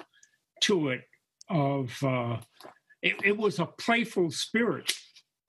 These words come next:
in the room. And, uh, you know, sometimes groups of men,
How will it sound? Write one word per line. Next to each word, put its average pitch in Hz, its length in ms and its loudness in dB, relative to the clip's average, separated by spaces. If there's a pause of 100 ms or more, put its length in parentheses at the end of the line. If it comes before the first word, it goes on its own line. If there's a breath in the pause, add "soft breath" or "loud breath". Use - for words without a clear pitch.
(180)
in 202 280 4
the 160 60 0
room. 135 460 -2 (460 soft breath)
And, 147 420 0
uh, 120 460 -2 (340 loud breath)
you 220 80 4
know, 214 140 2
sometimes 214 760 0
groups 190 380 0
of 135 160 0
men, 151 600 0